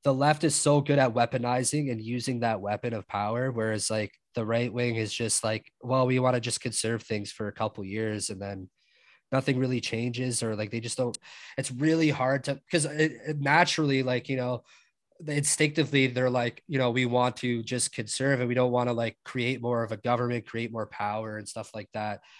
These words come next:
And then it kinda backfires. So it's like, it's really tough. And I think in this day and age, like, I am, like, I consider myself, like, an, an anarcho-capitalist. Like, I, I have a lot of, uh, my, all my morals are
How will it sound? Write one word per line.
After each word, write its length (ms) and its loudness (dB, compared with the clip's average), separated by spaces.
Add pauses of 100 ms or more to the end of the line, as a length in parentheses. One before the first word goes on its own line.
And 100 -4
then 80 0
it 100 0
kinda 240 2
backfires. 720 -2
So 140 -4
it's 120 -10
like, 160 -4 (340)
it's 160 -6
really 360 2
tough. 340 2
And 80 4
I 80 4
think 240 0
in 120 4
this 240 4 (180)
day 260 4
and 100 2
age, 460 2 (380)
like, 240 -2
I 180 6
am, 280 6
like, 280 0
I 140 4
consider 300 -2
myself, 300 0
like, 120 -2
an, 180 -4
an 180 -6 (140)
anarcho-capitalist. 1160 0 (260)
Like, 260 -2 (180)
I, 380 6 (600)
I 120 4
have 600 4
a 80 -2
lot 280 4
of, 240 2 (280)
uh, 80 -2 (280)
my, 260 6
all 260 4
my 160 6
morals 420 4
are 400 2